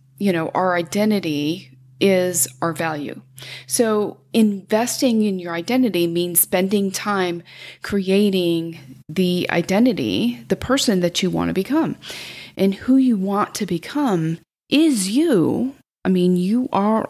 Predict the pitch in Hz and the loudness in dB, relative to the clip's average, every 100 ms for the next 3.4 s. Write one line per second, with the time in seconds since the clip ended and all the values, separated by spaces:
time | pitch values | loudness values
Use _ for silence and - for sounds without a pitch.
0 | - 190 196 185 220 202 165 185 175 170 | -6 -2 0 2 2 2 2 2 0 0
1 | 175 208 196 151 120 202 - - - - | 0 0 0 -2 -6 -8 -12 -16 -12 0
2 | 233 226 - - _ - 196 190 175 185 | 2 2 -2 -10 _ 0 0 2 0 0
3 | 196 202 196 185 | 2 4 4 2